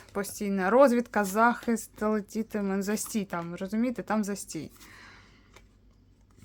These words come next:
Загроза буде, оточення, ну, вона постійно є, ця загроза, скажу чесно. Але це Україна.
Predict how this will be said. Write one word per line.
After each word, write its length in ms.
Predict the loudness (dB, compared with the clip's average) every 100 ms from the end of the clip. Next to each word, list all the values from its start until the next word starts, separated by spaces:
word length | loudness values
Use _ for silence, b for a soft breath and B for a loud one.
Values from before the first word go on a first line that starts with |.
| -20 -20 -20 -20 -20 -20 -20 -20 -20 -20 -20 -20 -20 -20 _ B B B B 0
Загроза 600 | 4 6 8 8 8 4
буде, 720 | 2 0 2 4 4 4 0
оточення, 960 | -2 4 6 6 4 0 0 0 0 -2 0
ну, 80 |
вона 180 | 2 4
постійно 480 | 2 0 0 2 2
є, 160 | 0 -2
ця 280 | -4 -4
загроза, 680 | -2 0 4 6 6 4 2
скажу 360 | -2 -6 -2 -2
чесно. 560 | -4 -6 -6 -10 -12 -12 B B B B B B B -4
Але 220 | 6 6
це 160 | 6 2
Україна. 680 | 2 2 2 2 -6 -8